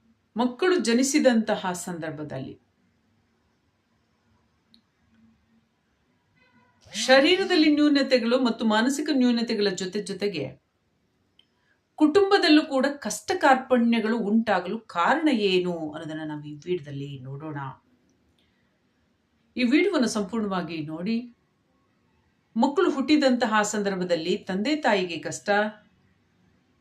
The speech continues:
ಕುಟುಂಬದವರಿಗೆ ಕಷ್ಟ, ಆಸ್ತಿಗೆ ಹಾನಿ, ಹೆಸರು ಕೀರ್ತಿಗೆ ಹಾನಿ, ಅಥವಾ ಇನ್ನಿತ್ಯಾದಿ ರೂಪಗಳಲ್ಲಿ ಶತ್ರುಗಳ ರಚನೆ, ಕಷ್ಟಗಳ ಚಕ್ರವ್ಯೂಹ,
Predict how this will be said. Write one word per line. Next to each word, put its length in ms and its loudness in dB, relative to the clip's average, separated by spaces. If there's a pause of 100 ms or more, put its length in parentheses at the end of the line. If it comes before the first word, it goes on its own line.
(160)
ಕುಟುಂಬದವರಿಗೆ 720 0
ಕಷ್ಟ, 300 -8 (1300)
ಆಸ್ತಿಗೆ 600 -4
ಹಾನಿ, 680 -6 (960)
ಹೆಸರು 440 -4
ಕೀರ್ತಿಗೆ 540 -4
ಹಾನಿ, 600 -8 (1000)
ಅಥವಾ 240 2
ಇನ್ನಿತ್ಯಾದಿ 760 2
ರೂಪಗಳಲ್ಲಿ 640 -4
ಶತ್ರುಗಳ 540 -6 (100)
ರಚನೆ, 640 -8 (1400)
ಕಷ್ಟಗಳ 540 -2
ಚಕ್ರವ್ಯೂಹ, 1080 -6